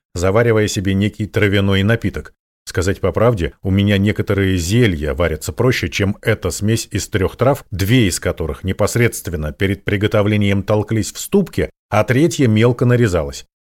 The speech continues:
Мог нарваться на кого-то с серьезными последствиями, а тут собственное,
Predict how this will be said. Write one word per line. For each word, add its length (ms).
Мог 320
нарваться 560
на 140
кого-то 400
с 80
серьезными 680
последствиями, 920
а 160
тут 340
собственное, 920